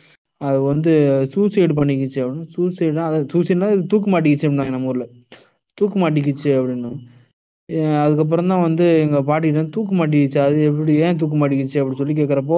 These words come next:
வந்து ஏதோ சொன்னுச்சு, அவங்க வந்து லவ் ஃபெயிலியரா, லவ் ஃபெயிலியரு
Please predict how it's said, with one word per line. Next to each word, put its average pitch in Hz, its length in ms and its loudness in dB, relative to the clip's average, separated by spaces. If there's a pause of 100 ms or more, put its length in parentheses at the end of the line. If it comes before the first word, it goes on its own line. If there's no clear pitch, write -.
வந்து 151 300 0
ஏதோ 151 200 2
சொன்னுச்சு, 160 300 -2
அவங்க 147 200 0
வந்து 156 120 0
லவ் 160 260 2
ஃபெயிலியரா, 143 380 2 (840)
லவ் 160 220 0
ஃபெயிலியரு 156 480 4